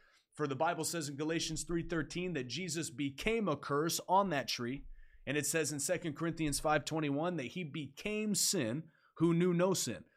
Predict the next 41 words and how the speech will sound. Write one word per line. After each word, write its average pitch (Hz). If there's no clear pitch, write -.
so -
that 135
we 175
might 156
become 139
his 120
righteousness. 117
So 170
you 165
learn 220
your 202
identity 147
in 165
Christ 117
by 127
reading 139
the 139
epistles. 123
Ephesians 180
teaches 170
you 170
who 190
your 175
identity 147
is, 151
that 120
he 143
raised 175
you 185
up. 190
Even 247
while 208
you 196
were 180
still 196
yet 175
a 131
sinner, 180
he 127
saved 160
you 139